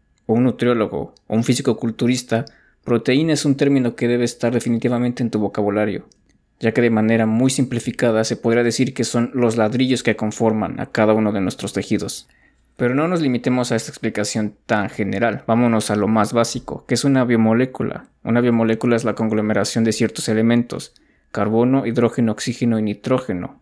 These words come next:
pueden ser otros también como el fósforo, que es un elemento, es una sustancia pura, es decir, que no se pueden dividir más en otros constituyentes.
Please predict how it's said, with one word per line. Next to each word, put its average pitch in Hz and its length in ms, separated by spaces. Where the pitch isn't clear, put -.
pueden 113 260
ser 110 180
otros 117 340
también 110 300
como 98 200
el 90 60
fósforo, - 500
que 135 100
es 117 80
un 135 120
elemento, 123 580
es 120 180
una 131 200
sustancia 117 640
pura, 123 440
es 117 140
decir, 117 360
que 117 120
no 117 300
se 131 160
pueden 131 480
dividir 120 540
más 120 400
en 113 80
otros 110 240
constituyentes. 110 920